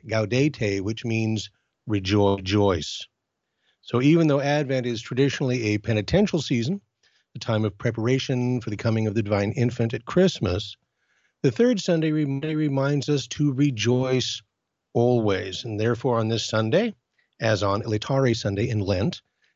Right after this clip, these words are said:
things lighten up a bit, and the priest, uh, trades, trades his violet vestments for rose-colored vestments. And there's a, a note of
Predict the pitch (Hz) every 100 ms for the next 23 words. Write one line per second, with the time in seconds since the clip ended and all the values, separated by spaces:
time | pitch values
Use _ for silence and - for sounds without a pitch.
0 | - 131 131 120 139 135 131 127 113 101
1 | 104 _ _ _ 98 98 98 - 120 110
2 | - - 107 101 - 117 113 - - 120
3 | 117 - 110 90 113 104 120 120 110 117
4 | 117 107 110 - 110 98 - - _ 120
5 | 120 143 135 - - 101 92 92 87 -
6 | - 127 - - _ _ _ _ _ -
7 | 98 98 95 104 110 101 107 107 110 110
8 | 92